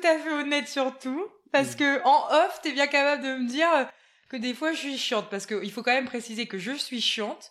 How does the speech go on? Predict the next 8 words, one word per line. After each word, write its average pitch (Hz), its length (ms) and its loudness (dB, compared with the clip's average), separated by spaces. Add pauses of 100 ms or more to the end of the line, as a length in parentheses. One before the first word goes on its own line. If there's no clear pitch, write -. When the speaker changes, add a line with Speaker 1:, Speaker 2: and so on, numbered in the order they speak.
(180)
Speaker 2:
Oui, 143 160 -8
je 127 140 -6
confirme. 127 640 -8
Speaker 1:
Voilà, 190 500 2 (160)
au-, 202 120 -4
autant, 240 380 0
non 233 120 0
mais, 202 240 -4